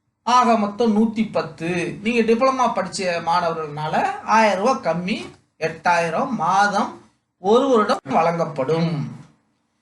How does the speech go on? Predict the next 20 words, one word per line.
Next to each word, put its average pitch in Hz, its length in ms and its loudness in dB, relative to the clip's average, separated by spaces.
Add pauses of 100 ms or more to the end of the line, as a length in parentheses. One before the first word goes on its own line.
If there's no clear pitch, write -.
(260)
அடுத்து 220 420 0
நான் 254 500 0
இன்ஜினியரிங் 196 800 0
கிராஜுவேட்ஸ்க்கான 170 1200 -2
அப்ரண்டிஸ் 175 640 -4
பணியிடங்கள் 156 840 -6 (720)
நூறு 214 380 2
மொத்தம். 147 500 -6 (640)
பி 151 220 -8
ஏ, 185 320 2 (760)
பி 226 180 4
எஸ் 220 220 2
சி, - 220 -10
பி 277 160 -2
எஸ் 302 140 -2
சியில் 220 160 -2
உள்ள 254 160 2
அனைத்து 254 500 0 (500)
பிரிவுகளும், 156 500 -4 (180)
பிகாம், 165 580 0